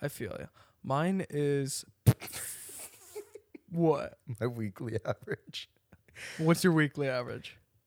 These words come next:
Speaker 2: Four hours and fifty-five minutes. Last week, dude, so bad. Like,
Speaker 1: What
Speaker 2: I
Speaker 1: was
Speaker 2: will
Speaker 1: it
Speaker 2: get it.
Speaker 1: last week?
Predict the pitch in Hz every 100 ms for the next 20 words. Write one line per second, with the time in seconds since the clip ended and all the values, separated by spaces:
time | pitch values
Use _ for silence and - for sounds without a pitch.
0 | _ _ _ _ _ _ - - 120 120
1 | 117 117 117 113 113 117 110 107 104 104
2 | - - 107 104 123 - 160 156 165 180
3 | 202 - _ _ _ _ - - _ _
4 | - - - - - _ - _ _ _
5 | _ _ _ - 117 110 117 143 156 131
6 | 139 - 139